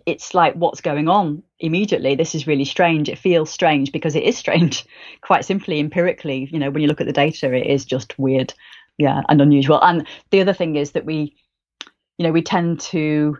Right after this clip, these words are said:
uh, want to fill silences as well. So we, we, we're, we're constantly inspecting everything that everyone says to us as an analysis of what we did previously.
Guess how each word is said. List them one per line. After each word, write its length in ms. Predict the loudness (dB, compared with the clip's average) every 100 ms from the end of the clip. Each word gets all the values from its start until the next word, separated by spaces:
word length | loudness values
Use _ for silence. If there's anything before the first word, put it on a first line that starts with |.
| _ _ _ _ _ -2
uh, 500 | 0 0 0 0 -2 -8 _ -2
want 240 | 2 2
to 100 | 0
fill 320 | 0 2 2
silences 640 | 2 2 2 0 -4 -6 -6
as 120 | -2
well. 280 | 2 4 2
So 420 | 0 0 2 0 -8 _ _ _ _
we, 220 | -2 -2 0
we, 240 | 0 0 2
we're, 240 | 0 -2 _
we're 140 | -2 -2
constantly 640 | 0 -2 -2 -4 -4 0
inspecting 680 | -2 -2 -2 -4 _ -2 0 0
everything 540 | 0 -2 0 -2 -2
that 160 | -2 -4
everyone 560 | -4 -2 0 0 -2 -2
says 300 | -2 -2 -4
to 220 | -6 -4
us 340 | -6 -8 -14 -6 0
as 240 | 0 2
an 220 | -2 0
analysis 500 | 2 2 0 -2 -8
of 120 | -8 -2
what 200 | -2 0
we 240 | -4 -4 -4
did 180 | -4 0
previously. 600 | -2 0 -2 -4 -6